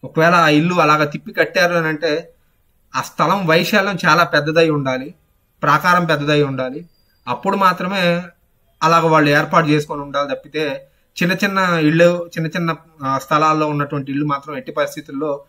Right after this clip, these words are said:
జీరో డిగ్రీలు తిప్పి అయితే కట్టడం అనేది జరగదు. తర్వాత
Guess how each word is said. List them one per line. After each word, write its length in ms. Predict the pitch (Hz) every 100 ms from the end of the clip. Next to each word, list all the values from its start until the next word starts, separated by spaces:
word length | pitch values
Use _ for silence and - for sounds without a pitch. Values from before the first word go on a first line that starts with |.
| _ _ 127
జీరో 300 | 139 165 180
డిగ్రీలు 320 | 151 147 147
తిప్పి 300 | 147 151 170
అయితే 340 | 151 - - _ _ -
కట్టడం 320 | 143 143 147
అనేది 220 | 143 156
జరగదు. 340 | 127 120 113 - _ _ _ _ _ _ _ _ _ _ _ -
తర్వాత 280 | 170 190